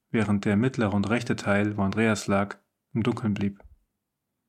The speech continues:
Regungslos sah er zu, wie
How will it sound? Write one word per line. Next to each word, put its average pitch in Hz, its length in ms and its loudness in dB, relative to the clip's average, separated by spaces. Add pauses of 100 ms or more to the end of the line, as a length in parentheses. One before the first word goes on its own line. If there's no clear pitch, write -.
(1400)
Regungslos 117 680 0
sah 107 160 2
er 101 100 0
zu, 110 400 2
wie 101 420 0